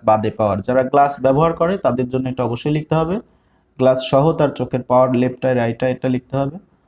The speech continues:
অথবা ভিশনটা লিখতে হবে যে গ্লাস সহ। আর যারা চশমা ব্যবহার করে না অথবা ব্যবহার করে, সবারই এটা অবশ্যই লিখতে হবে যে আই with, without glass, মানে চশমা ছাড়া তার চোখের পাওয়ারটা কত,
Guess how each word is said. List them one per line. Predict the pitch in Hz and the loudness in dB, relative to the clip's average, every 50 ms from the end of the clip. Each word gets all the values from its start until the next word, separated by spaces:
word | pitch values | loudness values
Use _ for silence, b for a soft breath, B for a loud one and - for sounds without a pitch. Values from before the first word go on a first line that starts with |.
| _ _ _ _ _ - | _ _ _ _ _ -2
অথবা | - - - 208 202 202 | 0 2 2 4 4 4
ভিশনটা | 151 135 131 - 147 135 123 127 113 | 2 2 0 0 2 2 2 2 0
লিখতে | 110 101 - - 104 | 0 -2 -4 -4 -4
হবে | 95 98 95 | -4 -4 -4
যে | 95 107 107 | -4 -4 -2
গ্লাস | 131 127 123 123 - | 0 2 0 0 0
সহ। | - - 113 98 92 95 92 _ _ _ _ _ b b b b b b b b b b b b _ _ - | -4 -2 -2 -2 -2 -6 -14 _ _ _ _ _ b b b b b b b b b b b b _ _ -4
আর | - 113 127 131 135 131 131 127 | 0 4 4 6 6 4 2 2
যারা | 139 135 131 135 139 143 147 147 147 147 147 143 - | 4 4 4 6 6 6 6 6 6 4 4 2 0
চশমা | 143 139 139 - 147 143 | -2 -2 -2 0 -2 0
ব্যবহার | 139 135 127 123 131 139 143 143 143 | 2 4 2 2 4 2 2 2 0
করে | - - 143 139 135 143 143 | -2 -2 0 2 2 2 2
না | 147 165 208 226 - - _ _ _ _ _ - | 2 2 0 0 -2 -8 _ _ _ _ _ -2
অথবা | 151 - 208 202 185 | -2 2 2 2 4
ব্যবহার | 156 139 131 135 135 131 | 4 4 4 4 4 2
করে, | - 131 135 185 | 2 0 0 0
সবারই | 180 - 139 127 135 143 160 156 | 0 0 0 2 2 2 2 0
এটা | 147 - 131 | 0 0 0
অবশ্যই | 123 120 120 - - 139 | -2 -2 -2 -4 -4 -4
লিখতে | 143 139 - 156 | -4 -4 -2 -2
হবে | 151 156 156 180 190 | -2 -2 -2 -4 -4
যে | 180 170 165 160 151 - _ - | -4 -4 -4 -6 -6 -8 _ -4
আই | - 120 127 131 139 139 - - 127 | 0 2 4 4 2 0 -4 -6 -4
with, | 127 127 127 - _ _ _ _ - | -4 -4 -4 -4 _ _ _ _ -2
without | 123 120 131 123 123 123 117 | 0 2 4 4 4 4 2
glass, | - - 113 107 104 104 104 - - _ _ _ _ _ _ _ _ _ _ _ _ - - | 0 0 2 2 2 2 0 -6 -14 _ _ _ _ _ _ _ _ _ _ _ _ -8 -4
মানে | 120 120 117 - | -4 -4 -2 0
চশমা | - 135 135 135 - 151 147 | 2 2 2 2 2 0 0
ছাড়া | 147 - - 151 147 147 147 | 0 2 2 4 4 4 4
তার | 151 143 135 | 2 0 0
চোখের | - 131 127 127 131 120 | 0 -4 -4 -4 -4 -4
পাওয়ারটা | - 123 117 117 117 - 139 - - | 0 2 2 2 2 0 -2 -2 -2
কত, | 123 120 - 185 | -2 -2 -2 -2